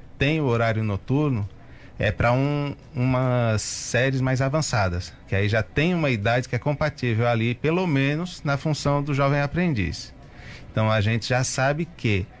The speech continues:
ali vai ter um prejuízo pra educação da criança. Aí, pegar o exemplo da feira livre. É na rua,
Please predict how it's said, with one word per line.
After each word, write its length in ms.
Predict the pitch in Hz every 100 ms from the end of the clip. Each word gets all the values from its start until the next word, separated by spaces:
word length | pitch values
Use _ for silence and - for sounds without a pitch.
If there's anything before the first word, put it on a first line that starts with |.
| - -
ali 340 | - 107 113 131
vai 180 | 135
ter 480 | 127 - - 147 180
um 60 | 185
prejuízo 840 | 165 160 151 160 120 123 127 180 196 - -
pra 140 | - 131
educação 540 | 135 139 139 - 131
da 100 | 131
criança. 520 | 135 160 135 90 - - - - - - -
Aí, 480 | 117 127 135 135 135 - -
pegar 300 | 156 147 147
o 60 | 151
exemplo 340 | 131 143 143
da 100 | 147
feira 280 | - 147 143
livre. 440 | 131 131 98 101 - - - - - - - - -
É 120 | 139
na 160 | 139
rua, 360 | 143 139 160 233